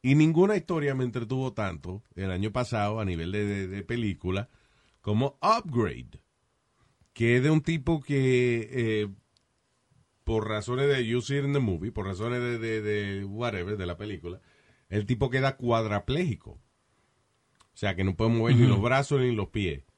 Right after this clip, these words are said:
Speaker 1: Y viene un tipo y le dice, "Mira, yo inventé una vaina que tú te puedes mover de nuevo. Eh, esta vaina te la instalamos en la espina dorsal y tú recuperas tu movimiento." Pero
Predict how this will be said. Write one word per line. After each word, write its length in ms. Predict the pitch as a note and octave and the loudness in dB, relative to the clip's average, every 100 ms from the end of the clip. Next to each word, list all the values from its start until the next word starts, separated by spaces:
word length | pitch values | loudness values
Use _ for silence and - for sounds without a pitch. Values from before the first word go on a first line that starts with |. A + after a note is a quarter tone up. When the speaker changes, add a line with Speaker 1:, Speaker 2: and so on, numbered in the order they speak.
| _ _ - | _ _ -4
Speaker 1:
Y 120 | G#2+ | 0
viene 220 | A#2 C#3 | 4 4
un 100 | D#3+ | 2
tipo 560 | E3+ D#3+ G#2+ B2+ C#3+ - | 2 0 0 -2 -4 -4
y 120 | A#2 | 0
le 140 | A#2 A2+ | 2 2
dice, 260 | A#2 A2 | 2 2
"Mira, 200 | A#2+ C#3 | 2 2
yo 120 | A2+ | 4
inventé 320 | A#2 C3+ C3+ C#3+ | 4 2 2 2
una 160 | D3 | 2
vaina 480 | D3 C3 B2 A#2+ B2 | 2 2 2 0 -2
que 140 | A2 | -2
tú 120 | F#2 F2+ | -6 -4
te 120 | A2 | -4
puedes 220 | G2 A2+ | 0 0
mover 220 | A#2+ A#2+ | 0 0
de 100 | B2 | 2
nuevo. 420 | B2+ A2 F#2+ F#2+ A#2+ _ _ _ _ _ | 2 4 2 0 -6 _ _ _ _ _
Eh, 500 | F2 G2 F#2 F2 E2 - | -8 -6 -4 -4 -4 -4
esta 280 | G#2 - | -4 -2
vaina 300 | G#2+ A2+ A#2+ | 0 0 0
te 80 | G#2 | -2
la 80 | A2 | -4
instalamos 460 | G#2+ G#2+ A2 A#2+ A#2+ | -2 -2 0 2 2
en 60 | |
la 60 | A2+ | 0
espina 280 | G#2+ A#2+ B2+ | -2 -2 0
dorsal 560 | C#3 B2+ A#2+ A2 - | -2 -2 -2 -2 -4
y 120 | - F#2+ | -10 -10
tú 180 | G2 | -8
recuperas 560 | G2 G#2+ G#2+ F#2+ G2 F#2+ | -6 -6 -6 -6 -4 -4
tu 80 | F#2+ | -4
movimiento." 800 | F#2+ G2 G#2+ C3+ G#3 G#2 D#2+ C#2 _ _ _ _ | -4 -4 -4 -2 -2 -2 -6 -18 _ _ _ _
Pero 380 | - B2+ C3 C3 | -2 0 0 -2